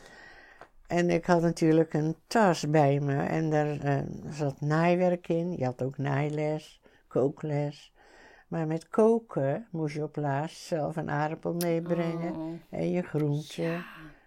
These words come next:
Speaker 1: Ja, dat had je. Ja, ik had het
Speaker 2: Nee.
Speaker 1: wel, maar de
Speaker 2: Ja.
Speaker 1: andere kinderen weer niet.
Speaker 2: Nee.
Speaker 1: Dus die kookles ging open. Maar toen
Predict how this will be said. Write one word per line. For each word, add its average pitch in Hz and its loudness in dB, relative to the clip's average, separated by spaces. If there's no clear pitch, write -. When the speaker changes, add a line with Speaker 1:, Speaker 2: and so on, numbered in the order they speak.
Speaker 1:
Ja, 170 -8
dat 156 -8
had 180 -6
je. - -8
Ja, 165 -8
ik 143 -10
had 196 -2
het 165 -6
Speaker 2:
Nee. 165 -8
Speaker 1:
wel, 139 -2
maar 156 -6
de - -6
Speaker 2:
Ja. - -8
Speaker 1:
andere 170 -2
kinderen 147 -2
weer 143 -2
niet. 151 -2
Speaker 2:
Nee. 190 -4
Speaker 1:
Dus - -8
die 156 -4
kookles 165 0
ging 143 -2
open. 135 0
Maar 180 2
toen 208 4